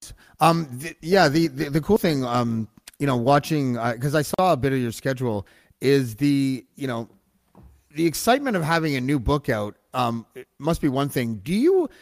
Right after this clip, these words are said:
'cause when I, when I went to go look at reviews and stuff, um, I look at f-, I look at reader reviews more than I look at critic reviews, just 'cause I think it's, you're, you're at the, you know, the, the home base of, of the people that actually buy your book.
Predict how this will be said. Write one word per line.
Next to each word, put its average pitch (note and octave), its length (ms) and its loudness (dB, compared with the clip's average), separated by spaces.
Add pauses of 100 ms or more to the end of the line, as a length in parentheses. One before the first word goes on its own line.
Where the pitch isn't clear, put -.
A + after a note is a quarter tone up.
(140)
'cause E3+ 180 -2
when G3+ 140 2
I, A#3 180 2
when E3 200 -4
I F#3+ 100 2
went F#3 200 0
to F3 80 2
go D3 140 0
look C#3 260 0
at C3+ 100 2
reviews A#2+ 480 -2
and A#2 120 -6
stuff, G#2+ 360 -8
um, B2+ 500 -2 (100)
I E3+ 80 4
look A#3+ 180 0
at D4 80 -2
f-, - 240 -12
I F3 80 0
look A#3+ 180 -2
at B3+ 100 -2
reader C3 320 -2
reviews G2+ 440 -6
more A2 180 -4
than G#2+ 100 -4
I G2+ 40 -4
look G2+ 160 -6
at G#2 100 -10
critic F#2+ 260 -10
reviews, B2 320 -6
just A2+ 220 -10
'cause A2 140 -6
I G#2 60 -4
think G2+ 240 -6
it's, F#2+ 280 -10 (400)
you're, G2+ 220 -8
you're G#2+ 180 -2
at F#2+ 160 -6
the, F2+ 180 -8 (300)
you A2 100 -2
know, F#2 160 -8 (280)
the, F2+ 200 -6
the F#2 160 -6
home G#2+ 280 0
base G#2+ 320 -2
of, F#2 280 -4
of F#2+ 300 -8
the G2+ 80 -10
people A2+ 280 -2
that G#2 80 0
actually G2+ 220 -4
buy G2 140 -2
your F#2+ 80 -2
book. A2+ 260 -2